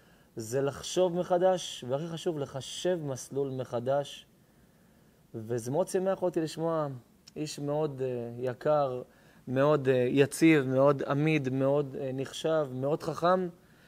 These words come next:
שמחמיא ל-, לשיעורים, וזה נותן לך, אה, כוח, והרבה כוח להמשיך קדימה. אבל כשהוא אמר לי את זה בשבוע שעבר,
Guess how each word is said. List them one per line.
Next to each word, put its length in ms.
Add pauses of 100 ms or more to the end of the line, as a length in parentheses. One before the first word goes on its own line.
(380)
שמחמיא 600
ל-, 460
לשיעורים, 640
וזה 420
נותן 240
לך, 160
אה, 640 (100)
כוח, 480
והרבה 360
כוח 320
להמשיך 400
קדימה. 440 (1700)
אבל 140
כשהוא 240
אמר 220
לי 100
את 60
זה 120
בשבוע 440
שעבר, 640